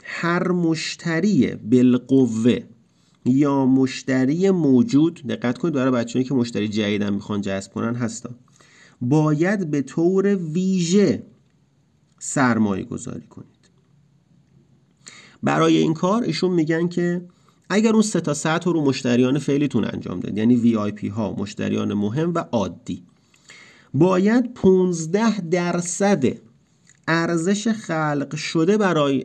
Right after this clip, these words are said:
از طرف مشتری را روی خودش سرمایه گذاری کنید. برای کدوم گروه؟ گروه وی آی پی ها.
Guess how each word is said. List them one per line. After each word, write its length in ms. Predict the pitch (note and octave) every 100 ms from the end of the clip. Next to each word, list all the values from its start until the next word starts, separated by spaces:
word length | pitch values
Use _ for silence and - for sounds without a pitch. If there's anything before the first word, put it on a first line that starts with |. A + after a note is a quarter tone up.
| -
از 200 | C3+ C3+
طرف 340 | D3+ C#3 C#3
مشتری 640 | C#3 C3 C3 - B2+ D3 F#3
را 340 | D3+ C#3 D3 - _ _
روی 520 | B2+ E3+ F3+ F3 F3 F3 _ _
خودش 480 | - G#2+ D#3+ A2 G2
سرمایه 480 | - G2+ G2 G2 G2
گذاری 400 | F#2+ F#2+ - G2
کنید. 220 | - G2
برای 220 | A#2+ C3+ D3+
کدوم 260 | C#3 E3
گروه؟ 300 | D#3+ E3+ D#3+
گروه 260 | B2+ B2 C#3
وی 240 | B2+ A2
آی 140 | F#2 -
پی 200 | -
ها. 80 | -